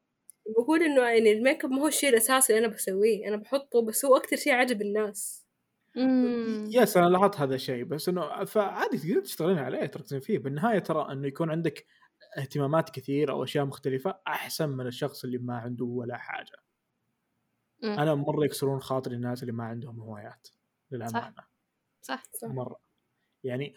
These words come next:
Speaker 3: وترى غالبًا عنده، بس يمكن ما جرب، يمكن يحب يجمع طوابع.
Speaker 1: ما
Speaker 3: جرب.
Speaker 1: جرب. ما
Speaker 3: يمكن،
Speaker 1: جرب.
Speaker 3: يمكن تستمتع فيها. يا، غالبًا ترى الناس اللي ما استكشفوا هواياتهم هم اللي ما عندهم تجارب كافية.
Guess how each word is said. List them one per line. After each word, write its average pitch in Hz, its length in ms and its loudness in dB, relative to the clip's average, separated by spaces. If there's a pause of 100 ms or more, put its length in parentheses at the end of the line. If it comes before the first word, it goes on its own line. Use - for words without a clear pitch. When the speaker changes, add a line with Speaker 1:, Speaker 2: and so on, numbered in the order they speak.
(140)
Speaker 3:
وترى 214 440 6
غالبًا 190 420 8
عنده، 175 200 4
بس 123 160 -4
يمكن 170 180 0
ما 147 100 4
جرب، 139 340 0
يمكن 156 200 0
يحب 156 180 0
يجمع 139 200 0
طوابع. 175 520 0
Speaker 1:
ما 277 180 0
Speaker 3:
جرب. 311 140 6
Speaker 1:
جرب. 214 440 -2 (460)
ما 247 80 -2
Speaker 3:
يمكن، 240 140 0
Speaker 1:
جرب. 156 100 2
Speaker 3:
يمكن 180 280 2
تستمتع 151 440 -4
فيها. 143 260 -4
يا، 190 360 2 (200)
غالبًا 202 300 2
ترى 170 180 0
الناس 151 300 -2
اللي 135 100 2
ما 131 120 -2
استكشفوا 151 540 -4
هواياتهم 135 600 -2 (280)
هم 156 120 2
اللي 139 120 2
ما 139 120 2
عندهم 135 240 0
تجارب 127 360 -2
كافية. - 420 -14